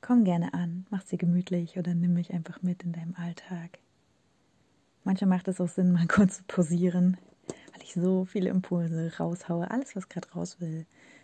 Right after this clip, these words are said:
Manchmal darfst du vielleicht zurückspulen. Danke für deine Zeit. Hallöchen, ich nehme euch mit auf einen Spaziergang. Ihr wisst, ich bin nicht der Typ vorm Mikrofon sitzen. Rauschunterdrückung, äh,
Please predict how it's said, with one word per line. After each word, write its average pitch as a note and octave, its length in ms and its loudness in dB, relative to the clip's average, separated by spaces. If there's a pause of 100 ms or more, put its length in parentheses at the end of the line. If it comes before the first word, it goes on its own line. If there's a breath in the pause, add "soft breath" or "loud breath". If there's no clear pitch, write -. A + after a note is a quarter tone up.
(100)
Manchmal F#3+ 260 -4
darfst - 260 -8
du - 40 -20
vielleicht - 280 -10
zurückspulen. F3 920 -8 (920)
Danke A#3 340 -4 (540)
für - 100 -6
deine F3 260 0
Zeit. - 340 -20 (1700)
Hallöchen, G3 560 -8
ich - 160 -8
nehme F4+ 160 0
euch C4 160 2
mit B3 140 0
auf A#3+ 100 -10
einen F#3+ 160 -4
Spaziergang. G#3 760 4 (140)
Ihr E3 100 -14
wisst, F3+ 240 -6
ich - 120 -20
bin F3+ 120 0
nicht F#3+ 160 2
der F3+ 100 4
Typ G#3 280 -2
vorm F3+ 320 2
Mikrofon F3+ 540 2
sitzen. A#3 400 4 (1400 loud breath)
Rauschunterdrückung, F3 960 0
äh, G#3+ 40 -2